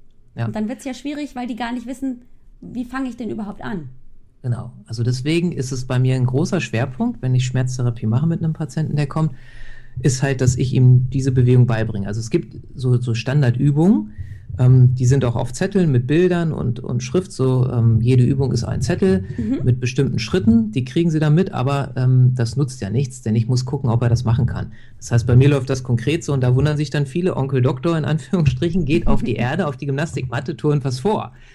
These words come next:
Speaker 1: Ja, da sind schon
Speaker 2: Oh.
Speaker 1: viele ganz erstaunt, ja. Und, äh, dann machen wir das zusammen und ich gucke einfach, inwiefern er das oder sie das machen kann.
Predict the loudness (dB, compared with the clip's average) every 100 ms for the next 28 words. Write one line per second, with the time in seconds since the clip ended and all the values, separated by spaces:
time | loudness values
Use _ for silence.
0 | -12 -6 -4 -2 0 -2 -2 -6 -8 -6
1 | -6 -8 -8 -6 -6 -6 -8 -10 -10 -16
2 | _ _ -10 -8 -6 -6 -6 -4 -2 -2
3 | -4 -6 -6 -8 -4 -2 -2 -4 -8 -8
4 | -8 -8 -8 -6 -6 -6 -6 -6 -8 -4
5 | -4 -4 -4 -2 0 0 -2 -4 -6 -4
6 | -4 -2 -2 -2